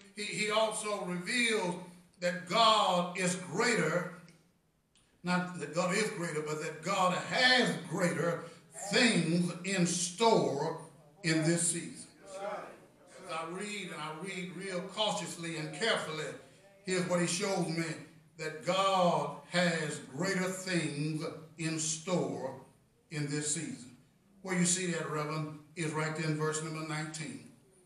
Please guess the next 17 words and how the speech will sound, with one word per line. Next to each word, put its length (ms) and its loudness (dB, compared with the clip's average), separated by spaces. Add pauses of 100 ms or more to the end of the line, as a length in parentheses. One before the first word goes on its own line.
(320)
He 80 -4
said, 320 0
"Behold, 600 2 (920)
I 220 0
will 140 0
do 180 0
a 40 0
new 240 0
thing." 440 -8 (1120)
So 240 4
Isaiah 580 6
says 600 0 (340)
that 220 -2
the 80 -8
people 400 2
of 160 0
God 580 6